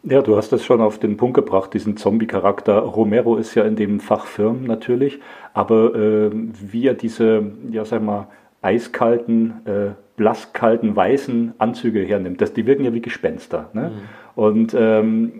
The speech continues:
Speaker 1: auch, auch die Maske. Es wurde ja auch dann später im Horrorfilm noch populär mit diesem, äh, Bloody Valentine-Reihe, wo dieser Spitzhackentyp mit der Maske rumläuft.
Speaker 2: Stimmt,
Speaker 1: Das hat
Speaker 2: stimmt.
Speaker 1: sowas, das hat sowas Dämonenhaftes, ne?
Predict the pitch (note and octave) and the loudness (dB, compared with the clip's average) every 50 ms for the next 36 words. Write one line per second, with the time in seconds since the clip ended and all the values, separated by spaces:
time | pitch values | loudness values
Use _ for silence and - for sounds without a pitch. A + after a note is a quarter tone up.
0 | - - - - A2+ A2 - - - A2 - - A#2 G#2+ F#2+ F#2+ G2+ - - - | -20 -18 -6 -2 -2 -2 -2 -2 -6 -6 -6 -4 -4 0 2 0 0 0 -6 -6
1 | - E2+ - - - - - - _ _ - A#2+ C3 C3 B2 A#2 A2+ A2+ A#2 A2 | -4 -4 -4 -6 -14 -20 -20 -20 _ _ -2 0 2 4 6 6 6 4 4 0
2 | - - - G#2+ G2+ - - - A2 A2 - - F#2 F#2 F2+ - D#3 D3 C3 - | -4 -2 -4 -4 -4 -4 -4 -4 -2 -2 -2 -4 -4 -6 -4 -2 0 0 0 2
3 | - A#2+ A2+ A2 G#2 - - A2 G#2+ - G#2 G2+ G#2+ G#2 G#2 G2+ G2 - G#2+ F#2+ | 2 0 2 2 0 -2 -4 -6 0 0 0 2 2 2 2 0 -2 -4 -4 -6
4 | G2 G#2+ G2 F#2+ G2 - G2 F#2+ F#2 F#2 F2 - G#2+ G#2+ G#2 G2 F2 G2+ A2 B2 | -4 -6 -6 -6 -6 -6 -6 -6 -8 -8 -8 -4 -2 -2 -2 0 0 2 2 2
5 | B2 A#2+ - A#2 G#2+ G#2 G#2 F#2 F#2+ G#2 G#2+ G#2+ G#2+ G#2+ F#2+ F#2 - G2+ - G2+ | 0 0 -2 -2 -2 -2 0 0 2 2 2 2 0 -2 -4 -6 -6 -6 -4 -4
6 | G2 F#2+ - - - C#3 - - B2 A2+ B2+ A#2 - - - - G#2+ - F#2+ - | -4 -4 -4 -4 -4 -4 0 -2 -2 -2 -2 -6 -6 -6 -2 -2 -2 -2 0 -4
7 | A#2 A2 - - C3+ A2 A#2 A#2+ A#2+ A#2+ A#2 A#2 - - - B2 C#3 C#3+ A#2+ G#2+ | -4 -4 -4 -4 -4 -2 0 0 2 2 0 0 0 -6 -12 -12 -12 -12 -14 -10
8 | - - - - B2+ C#3+ - - D#3+ B2+ C3 B2+ - - - - _ - - - | -6 -4 -2 -2 -2 -2 0 0 2 4 2 2 2 -6 -18 -20 _ -18 -4 -2
9 | - - - - C3+ C3 B2+ - - - A#2 G2 G#2+ G2+ G2+ A#2+ C3+ C3+ A#2+ - | -2 -2 -2 0 0 0 0 0 0 -2 -2 0 0 0 0 0 0 0 -2 -2
10 | G2 F#2+ - - - F2+ E2 - - E2 F2 B2 D3+ | -4 -4 -4 -6 -14 -14 -14 -14 -14 -8 -6 -6 -6